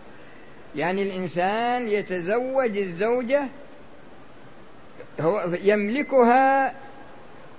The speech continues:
تمليك انت-، <coughs> الحمد لله، عليكم الله خيرا.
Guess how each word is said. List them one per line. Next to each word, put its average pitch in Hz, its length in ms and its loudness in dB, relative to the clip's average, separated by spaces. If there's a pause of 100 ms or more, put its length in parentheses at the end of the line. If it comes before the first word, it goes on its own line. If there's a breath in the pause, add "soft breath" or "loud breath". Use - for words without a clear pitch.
(600)
تمليك 226 560 0
انت-، 240 300 0 (1300)
<coughs> 165 840 8
الحمد 151 340 -4
لله، 131 400 -8 (800)
عليكم 160 220 -2
الله 165 200 0
خيرا. 131 220 -4